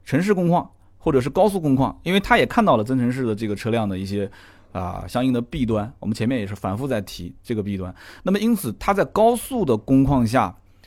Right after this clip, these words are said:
它会把电量保留的比较高，大概在发现这个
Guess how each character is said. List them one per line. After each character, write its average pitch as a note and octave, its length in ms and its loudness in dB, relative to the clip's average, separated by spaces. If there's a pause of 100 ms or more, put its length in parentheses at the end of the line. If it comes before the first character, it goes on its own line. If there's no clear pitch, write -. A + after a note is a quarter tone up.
(180)
它 - 140 4
会 F3 220 6 (120)
把 F#2+ 220 4
电 F#3 380 2
量 F3 280 6
保 G#2 200 2
留 G#2 120 2
的 D#3+ 140 2
比 C3 160 -2
较 A2 160 0
高， C3+ 340 2 (120)
大 D3 100 6
概 D3 100 2
在 C#3 160 2 (360)
发 E3+ 160 2
现 E3+ 180 -2
这 D#3 80 -6
个 C3+ 80 -2